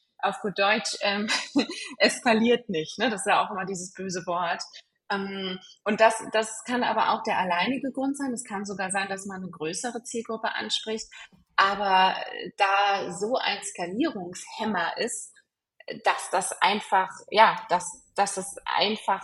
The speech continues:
ähm, nicht so schnell wachsen kann, ne? Zum Beispiel indem, ja, bei jedem, bei jedem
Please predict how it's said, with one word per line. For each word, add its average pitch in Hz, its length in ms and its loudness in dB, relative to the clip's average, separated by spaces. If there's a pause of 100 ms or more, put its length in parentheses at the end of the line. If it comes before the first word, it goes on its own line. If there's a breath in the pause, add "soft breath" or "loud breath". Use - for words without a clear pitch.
(160)
ähm, 190 480 -4
nicht 226 500 -4
so 220 200 0
schnell 214 500 -2
wachsen 185 540 0
kann, 220 400 2 (160)
ne? 233 180 -2
Zum 202 160 -8
Beispiel 196 360 -2
indem, 185 460 -6 (380 loud breath)
ja, 185 300 4
bei 180 140 -2
jedem, 196 520 -6
bei 180 180 -4
jedem 180 520 -10